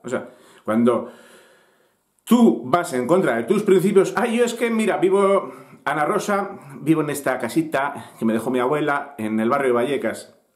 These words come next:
O sea, yo entiendo, yo a-, ahí voto a Pablo Iglesias, de hecho, yo voté a Podemos.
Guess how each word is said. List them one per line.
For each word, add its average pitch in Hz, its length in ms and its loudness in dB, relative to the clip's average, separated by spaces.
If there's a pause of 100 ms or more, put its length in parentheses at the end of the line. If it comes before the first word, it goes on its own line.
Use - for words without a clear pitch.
(720)
O - 60 -20
sea, - 320 -8
yo 98 160 -6
entiendo, 110 540 0
yo 139 160 0
a-, 143 180 -2
ahí 196 200 -2
voto 202 440 0
a 104 560 -2
Pablo 120 200 0
Iglesias, 139 280 -2
de 110 60 -2
hecho, 185 280 -4 (340)
yo 135 140 2
voté 151 240 2
a 110 140 -4
Podemos. 101 500 -6